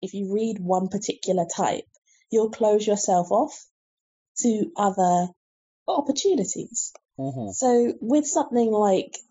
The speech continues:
Speaker 1: Star Wars, I allow that to be, yeah, it's sci-fi and it's fantasy, but it's,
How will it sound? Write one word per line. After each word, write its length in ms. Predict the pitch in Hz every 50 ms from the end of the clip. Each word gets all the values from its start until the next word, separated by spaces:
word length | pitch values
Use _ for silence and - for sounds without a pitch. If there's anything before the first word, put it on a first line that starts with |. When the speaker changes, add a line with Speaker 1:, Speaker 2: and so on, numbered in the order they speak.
| _
Speaker 1:
Star 480 | - - - - - 156 - 78 53 -
Wars, 600 | - 62 64 65 78 220 247 277 269 - - - - _ _ _ _ _ _ _ _ _ _ -
I 200 | 208 202 202 208
allow 580 | 202 202 202 202 202 196 196 202 208 208 214 208 -
that 240 | 202 196 196 - - - - -
to 140 | - 214 196 196 -
be, 720 | 220 214 208 208 202 202 202 202 202 202 202 202 202 202 - _ _ _ _ _ _ _ _ _ _ _ _ _ _ _ _ _ _ -
yeah, 200 | 294 370 - - - _ -
it's 180 | 247 226 - - - -
sci-fi 720 | 202 202 226 240 233 - 254 262 277 285 277 277 277 277 277 - -
and 300 | 180 180 185 190 196 202
it's 200 | 190 - - -
fantasy, 840 | - 208 214 220 220 226 226 233 - 247 240 240 240 240 240 - - - - - - - _ _ _ _ -
but 240 | 214 190 175 - - _ -
it's, 460 | - - - - - - - -